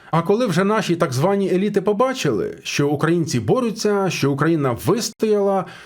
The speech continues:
що Україна витримала цей величезний натиск, особливо перших тижнів війни, то тоді вже ситуація почала змінюватися, тоді вже ми побачили, що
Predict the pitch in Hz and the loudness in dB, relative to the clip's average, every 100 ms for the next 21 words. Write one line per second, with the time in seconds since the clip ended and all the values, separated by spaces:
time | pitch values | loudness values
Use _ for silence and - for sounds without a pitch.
0 | - - 143 139 165 185 160 123 98 208 | -8 -2 0 0 0 2 0 0 0 0
1 | 247 220 208 208 196 180 139 175 170 185 | 0 0 2 2 2 0 0 0 2 0
2 | 156 185 175 160 180 180 180 170 - - | 0 0 2 2 2 2 0 -2 -4 -12
3 | - - 135 147 156 165 165 160 160 160 | -10 -4 -2 0 2 2 2 2 2 -2
4 | 156 165 160 160 143 160 160 165 165 160 | 0 0 2 0 0 0 2 0 -2 -6
5 | - - - - 311 196 180 262 208 208 | -16 -20 -8 -4 0 0 0 -2 -2 -2
6 | 165 160 143 120 131 123 113 104 104 156 | 0 0 -2 -2 -2 0 0 -2 0 0
7 | 262 262 233 208 - 208 196 170 - - | 0 0 -2 -2 0 0 0 -4 -10 -10
8 | - 143 175 143 135 135 120 117 139 139 | -4 0 0 0 0 0 0 0 0 2
9 | 120 107 101 98 135 143 143 135 123 117 | 0 0 -2 0 0 2 2 0 0 0
10 | - 131 120 104 | 0 0 0 -2